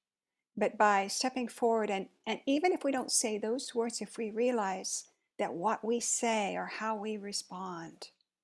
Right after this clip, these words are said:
determines some kind of a greater good, then once we see that and hear that, we have to maintain that. It came a-,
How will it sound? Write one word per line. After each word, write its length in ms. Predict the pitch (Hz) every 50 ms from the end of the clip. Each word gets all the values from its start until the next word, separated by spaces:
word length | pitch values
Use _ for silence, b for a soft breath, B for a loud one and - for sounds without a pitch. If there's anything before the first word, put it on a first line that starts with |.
| _ _ _ _ _ _ _ _ _ _ _ _ _ _ _ _ _ -
determines 1200 | 202 196 - - - 233 233 220 214 214 202 190 180 - - - - - - - - - - - _ _ _ _ -
some 320 | - - 254 240 254 262
kind 280 | - - 233 220 220 220
of 80 | 202
a 80 | - 190
greater 1000 | 180 - - 196 175 185 208 226 226 226 220 214 208 196 196 196 190 190 190 190 - 190
good, 480 | - 233 233 208 165 156 - - - - - - _ _ _ _ _ _ _ _ _ _ _ _ _ _ _ _ _ _ -
then 520 | 196 208 220 220 208 202 196 202 202 180
once 240 | - 233 269 269 -
we 80 | 262 226
see 260 | - - - 240 240
that 320 | 233 262 269 285 302 -
and 120 | 214 208 202
hear 200 | - - 240 233 240
that, 260 | 247 247 254 254 - - _ _ _ -
we 200 | 220 220 240 208
have 360 | - - - 214 208 202 - - _ -
to 340 | - - 208 190 196 190 - _ _ _ -
maintain 460 | 196 185 165 - - 180 170 175 185
that. 240 | 180 165 156 151 - _ _ _ _ _ _ _ _ _ _ _ _ _ _ _ _ _ _ -
It 320 | - 240 240 - - - -
came 240 | - 254 302 359 415
a-, 80 | -